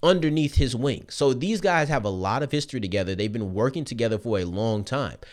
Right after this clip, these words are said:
If there's anybody who really knows what Aaron James is about, it's probably Reginald Ruffin. If there's anybody who went in there and said,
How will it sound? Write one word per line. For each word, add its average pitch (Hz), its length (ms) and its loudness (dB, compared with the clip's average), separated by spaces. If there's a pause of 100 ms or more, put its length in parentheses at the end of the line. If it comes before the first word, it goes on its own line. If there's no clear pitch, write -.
(140)
If 110 80 -4
there's 135 160 4
anybody 196 360 4
who 165 120 4
really 139 260 6
knows 127 380 6
what 110 120 -2
Aaron 117 300 0
James 110 380 2
is 92 80 -4
about, 113 420 2 (160)
it's 120 140 -2
probably 165 400 0
Reginald 101 400 0
Ruffin. 156 320 2 (240)
If 117 100 -2
there's 175 200 4
anybody 202 400 4
who 156 100 4
went 143 260 4
in 165 120 2
there 127 160 4
and 110 100 0
said, 107 380 4